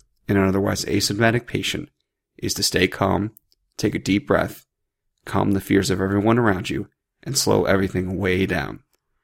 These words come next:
The patient doesn't need immediate lowering of their blood pressure. What they need is a good history and physical,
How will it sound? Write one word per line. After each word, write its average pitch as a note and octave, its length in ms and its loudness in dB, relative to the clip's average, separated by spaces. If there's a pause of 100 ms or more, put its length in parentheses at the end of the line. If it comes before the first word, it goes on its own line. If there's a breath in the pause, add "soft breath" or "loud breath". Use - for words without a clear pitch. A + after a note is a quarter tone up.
(440)
The G#2 80 -2
patient A2 340 0
doesn't B2 220 2
need A#2+ 180 4
immediate G#2 400 4
lowering G#2 320 2
of A2 60 -2
their B2+ 100 4
blood A#2 240 0
pressure. - 460 -8 (540)
What G#2 160 0
they G2+ 120 4
need G2+ 240 6
is F#2+ 160 -2
a G2 60 -2
good F#2+ 200 -2
history B2+ 560 0
and A#2 140 -4
physical, G2 500 -2